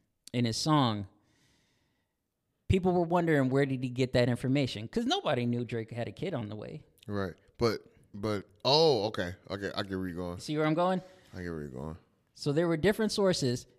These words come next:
Speaker 1: and Pusha T swears to this day he did not get, like, he didn't know that information. He didn't
Speaker 2: Mm-hmm.
Speaker 1: have a source or anything like that. That just happened to come his way.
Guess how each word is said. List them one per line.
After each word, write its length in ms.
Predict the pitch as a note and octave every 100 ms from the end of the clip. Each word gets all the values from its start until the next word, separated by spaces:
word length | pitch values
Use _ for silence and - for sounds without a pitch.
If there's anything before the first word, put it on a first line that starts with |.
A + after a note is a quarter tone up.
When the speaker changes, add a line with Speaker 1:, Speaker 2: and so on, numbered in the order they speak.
| _
Speaker 1:
and 100 | B2 A#2+
Pusha 360 | F#3+ F#3+ G3
T 240 | - G#3+ D3+
swears 540 | - - D#3 F3+ F3+
to 120 | -
this 260 | D3+ E3+ D3+
day 480 | C#3 D#3 B2 G2+ - - _ _ _
he 300 | _ - D#3
did 160 | D#3 D#3
not 380 | D3 C#3+ C#3 B2+
get, 280 | C3 A#2+ - _ _
like, 220 | A#2 G#2 - _ _ _ _
he 140 | D3
didn't 200 | D3+ D3+
know 140 | D3
that 160 | C3+ A#2+
information. 580 | A2 A2 G#2+ G#2 - - -
He 320 | _ B2 B2+
didn't 220 | B2+ C3+ C3+
Speaker 2:
Mm-hmm. 80 | C3
Speaker 1:
have 120 | B2
a 60 | A#2+
source 420 | - C#3+ C3 B2+
or 100 | B2+
anything 460 | A#2+ A#2+ A2+ A2+ A2+
like 200 | G#2+ -
that. 140 | G#2+
That 140 | A2 A2
just 220 | A2 -
happened 340 | G#2+ G#2 A2
to 80 | G#2
come 300 | - A#2+ G#2
his 260 | A2 - -
way. 240 | A#2 A2